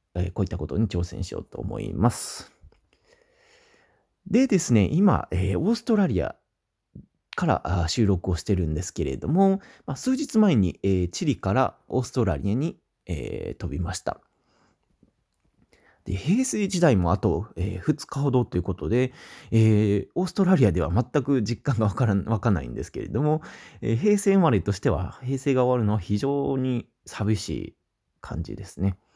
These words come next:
なんか、Instagramとか見てると、お、平成最後の焼肉とか言って、友達の投稿とかが山ほど上がっててですね、あー、ほんまに、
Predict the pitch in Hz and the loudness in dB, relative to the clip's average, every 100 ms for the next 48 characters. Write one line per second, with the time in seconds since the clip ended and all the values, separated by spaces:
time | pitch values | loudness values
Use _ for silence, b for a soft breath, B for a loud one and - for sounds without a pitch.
0 | b b b b b b b 214 208 - | b b b b b b b 0 2 6
1 | 220 233 - 202 196 120 87 85 87 85 | 4 4 0 2 4 4 4 0 0 2
2 | 82 95 95 98 95 - 165 156 - 98 | 2 0 2 0 0 0 0 2 0 2
3 | 98 95 180 175 185 - 165 135 78 - | 2 2 0 0 -2 0 0 2 0 -4
4 | - - 90 110 90 - 76 - - 67 | -14 -10 2 4 4 0 -4 -6 -8 -8
5 | - - 143 135 123 - 117 107 113 98 | -6 -8 -2 0 0 0 0 2 0 0
6 | - 95 95 - _ _ - 92 78 90 | 0 0 -2 -6 _ _ -8 -4 -2 -2
7 | 123 - 104 120 120 - - 85 82 - | -2 -4 0 2 2 0 -6 -6 -8 -10
8 | - - - - 90 - B B B B | -10 -10 -10 -6 -6 -6 B B B B
9 | B B B B - 92 87 90 87 135 | B B B B -2 2 4 2 2 2
10 | 127 120 120 | 4 4 2